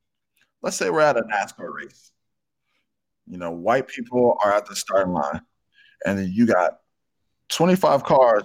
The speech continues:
in this race. Black people are the twenty-fifth car. And the reason I say that is because you have all these immigrants who migrated to America who may not have started at the starting line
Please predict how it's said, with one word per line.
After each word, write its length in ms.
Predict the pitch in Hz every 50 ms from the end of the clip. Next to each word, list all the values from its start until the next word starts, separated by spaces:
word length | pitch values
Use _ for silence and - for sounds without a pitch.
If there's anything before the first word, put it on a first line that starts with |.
| - _
in 80 | 107 104
this 180 | 104 104 - _
race. 360 | 95 92 76 - - - _ _ _ _ _ _ _ _ _ _ _ _ _ _ _ _ _ _ _ _ _ _ _ _
Black 360 | 196 175 196 - 214 339 349
people 500 | - - 147 131 - - 151 - - _ _ _ _ _ _ _ _ _ _ _ _ _ _
are 80 | 131
the 80 | 139 147
twenty-fifth 480 | 143 - 165 165 165 160 - - - -
car. 300 | - 202 - 120 - - _ _ _ _ _ _ _ _ _ _ _ _ _ _ _ _ _ _
And 100 | - 113
the 60 | 127 135
reason 220 | 147 156 175 170
I 80 | 143 143
say 220 | - - 175 202
that 180 | - - 123 117
is 100 | 120 -
because 520 | - 117 117 - 123 117 113 117 113 117 - _ - - _ _ _ _ -
you 80 | 123
have 180 | 147 135 110 104
all 220 | - - 127 139 143
these 200 | 135 131 127 - - -
immigrants 680 | 143 147 127 110 95 113 113 117 117 - - _ _ _ _ _ _ _ _
who 100 | 131 127
migrated 520 | 120 113 117 139 147 120 131 127 127 127
to 120 | - - 117
America 680 | 117 117 135 147 147 139 - - 110 104 104 107 - _ _ _ _ _
who 320 | - 160 151 143 - - - _ _ _ _ _ _ _ _ _
may 180 | - - - 196
not 200 | 185 175 160 156
have 120 | 131 110
started 360 | - - - 117 113 110 98
at 140 | 101 98 95
the 60 | -
starting 360 | 92 - - 95 95 95 92 92
line 360 | 95 90 87 98 117 117